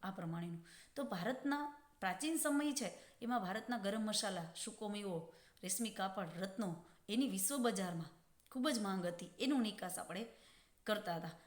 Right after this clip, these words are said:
અને વિશ્વના મોટાભાગના દેશો સાથે આ બધી વસ્તુની દ્રષ્ટિએ વ્યાપારની સાથે સંકળાયેલા હતા. તમે જોઈ શકો છો અહીં બાજુમાં રત્નો છે, અ, સૂકો મેવો છે, પછી, અ, મરી મસાલા છે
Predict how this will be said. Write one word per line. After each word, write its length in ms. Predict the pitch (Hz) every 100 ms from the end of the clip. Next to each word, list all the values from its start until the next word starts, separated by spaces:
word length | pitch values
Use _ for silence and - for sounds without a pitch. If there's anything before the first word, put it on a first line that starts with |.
| -
અને 140 | 214
વિશ્વના 340 | 214 233 285 285
મોટાભાગના 580 | 202 196 294 247 226 240
દેશો 340 | 196 214 247
સાથે 320 | - 214 254
આ 140 | - 294
બધી 240 | 247 240
વસ્તુની 1040 | 214 226 233 214 - - _ - - 233
દ્રષ્ટિએ 360 | 233 220 233 226
વ્યાપારની 500 | 180 185 185 214 214
સાથે 260 | - 190 202
સંકળાયેલા 560 | 185 170 170 165 214 - - -
હતા. 180 | 180 185
તમે 220 | - 254
જોઈ 180 | 226 247
શકો 260 | 240 226 214
છો 120 | 233
અહીં 140 | 220
બાજુમાં 400 | 190 185 190 208 - - - 175
રત્નો 380 | 196 - 226 196
છે, 240 | 185 180 - - - -
અ, 220 | 185 185
સૂકો 360 | 180 247 240 233
મેવો 340 | 214 208 202
છે, 240 | 196 202 180 - - _
પછી, 500 | 196 - 247 226 - - _ -
અ, 40 | 202 202 202 202 202 196 202 208 -
મરી 280 | 202 196 247
મસાલા 540 | 240 226 233 208 190
છે 220 | 180 190